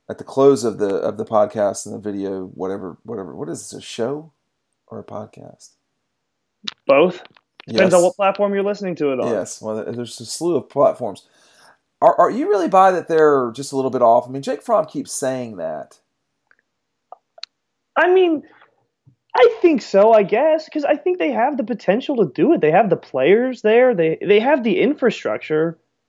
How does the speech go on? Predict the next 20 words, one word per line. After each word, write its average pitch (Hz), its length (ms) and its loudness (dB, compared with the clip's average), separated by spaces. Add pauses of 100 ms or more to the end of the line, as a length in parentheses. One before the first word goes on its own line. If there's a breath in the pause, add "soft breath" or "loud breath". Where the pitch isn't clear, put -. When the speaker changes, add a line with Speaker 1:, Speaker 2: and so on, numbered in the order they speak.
(420)
Speaker 2:
If - 240 2
they, 202 260 6
they 196 180 4
don't 226 300 0
look 196 260 2
like 269 200 0
they 285 100 -2
are 285 100 2
close, 339 360 -2
but - 180 2
I 170 100 4
feel 226 520 0
like 143 460 2
they 151 180 -2
could 151 340 4
at 135 140 4
any 131 280 -2
moment 113 520 -4 (420)
break 90 240 2
through. 50 400 -8